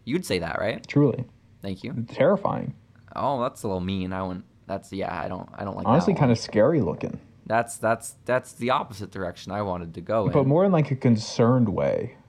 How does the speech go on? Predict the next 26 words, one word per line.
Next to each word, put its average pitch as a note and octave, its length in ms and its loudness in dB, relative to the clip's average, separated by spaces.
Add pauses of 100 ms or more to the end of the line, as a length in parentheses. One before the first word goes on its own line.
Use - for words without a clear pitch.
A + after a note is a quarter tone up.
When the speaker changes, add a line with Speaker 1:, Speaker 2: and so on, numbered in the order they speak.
(260)
Speaker 1:
Uh, A#2+ 60 -2
yeah, C#3 160 2
I C3+ 120 2
was D#3 120 0
hoping D#3+ 340 0
that B2+ 180 2
my, A2 360 2 (420)
Speaker 2:
Like, B2 160 2
more D3 180 8
Speaker 1:
my A#2+ 120 4
Speaker 2:
trouble C3 140 6
for C3 80 0
you - 80 6
Speaker 1:
intimidation G#2 500 4
Speaker 2:
than F#2 140 2
it F2 100 0
is F2 160 0
for F2+ 140 -6
me. D#2 420 -6 (400)
Speaker 1:
Uh, G#2+ 160 -10 (640)
I, G2+ 120 -4 (120)
yeah. G#2 120 -8 (2250)
Um, G#2+ 420 -2 (1300)
so C3 300 2
Speaker 2:
Like, C#3+ 280 4
I'm, B2+ 220 -2